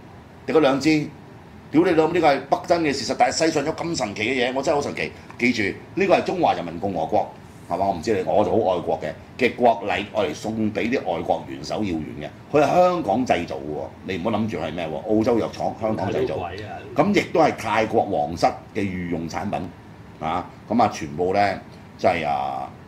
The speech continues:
Speaker 1: 啊，你就-，即係自己試下咯，或者上網睇下，目經眼藥水，你睇人哋點樣去 sharing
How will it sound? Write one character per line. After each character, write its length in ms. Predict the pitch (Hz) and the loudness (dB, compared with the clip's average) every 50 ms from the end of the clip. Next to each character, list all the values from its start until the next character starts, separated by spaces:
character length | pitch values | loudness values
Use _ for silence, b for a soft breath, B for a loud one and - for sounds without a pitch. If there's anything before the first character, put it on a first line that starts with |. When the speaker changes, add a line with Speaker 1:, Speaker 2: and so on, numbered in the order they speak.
| - - - - - - | -20 -18 -18 -18 -8 -4
Speaker 1:
啊， 500 | 90 78 76 73 73 71 69 69 67 64 57 71 85 | -2 -2 0 0 -2 -2 -2 -4 -4 -6 -8 -6 -6
你 100 | 95 98 | -4 0
就-， 120 | - 107 | 2 0
即 120 | 101 - 120 | 2 2 0
係 40 | 107 | 0
自 160 | 110 - 98 | 0 -2 -2
己 120 | 95 113 107 | -2 -2 -2
試 140 | - 104 101 87 | -2 -2 0 0
下 80 | 90 101 | 2 2
咯， 180 | 107 107 107 95 | 4 4 4 6
或 80 | 98 | 4
者 60 | 107 | 4
上 180 | 110 - 95 92 | 4 2 0 0
網 160 | 87 90 95 | 0 -2 -2
睇 160 | 80 82 85 | -2 -6 -4
下， 200 | 104 95 87 82 B B B B - - | -2 0 -2 -2 B B B B -6 -2
目 140 | 113 107 104 - | -2 -2 0 0
經 180 | 151 127 123 - - - | -2 -2 -2 -4 -6 -6
眼 160 | 92 92 101 | -6 -4 -4
藥 100 | 85 78 | -6 -6
水， 180 | - - - 110 | -4 -2 -2 -2
你 120 | 90 110 | -2 -4
睇 80 | 107 - | -2 0
人 180 | 117 107 - | -2 -2 -2
哋 60 | - 73 | -4 -8
點 140 | 78 101 113 | -6 -4 -2
樣 140 | 107 98 87 | -2 -2 -2
去 240 | - - 123 113 | -4 -2 0 2
sharing 360 | 104 85 78 76 69 65 73 | 2 2 0 -2 -6 -10 -12